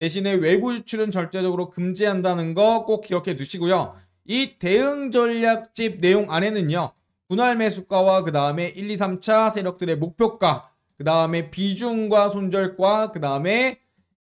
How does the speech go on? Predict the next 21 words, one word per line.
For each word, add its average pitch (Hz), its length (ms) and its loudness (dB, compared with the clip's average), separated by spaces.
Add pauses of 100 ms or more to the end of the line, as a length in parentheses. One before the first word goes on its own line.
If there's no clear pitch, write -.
세력들의 233 720 0
평단가와 240 720 0
매집량을 180 540 -2
기반으로 165 460 -2
한 220 300 0
A, 170 200 -2
B, 165 100 -8
C 151 220 -14
주요 165 280 -4
시나리오까지 220 1120 -2 (260)
종목에 254 500 0
대한 214 260 4
전체적인 180 500 -2
내용들이 160 720 -2 (200)
다 208 500 -2
총망라되어 180 960 -2
있다라고 151 920 -4
보시면 165 260 -4
될 143 120 -2
것 156 100 0
같고요. 143 640 2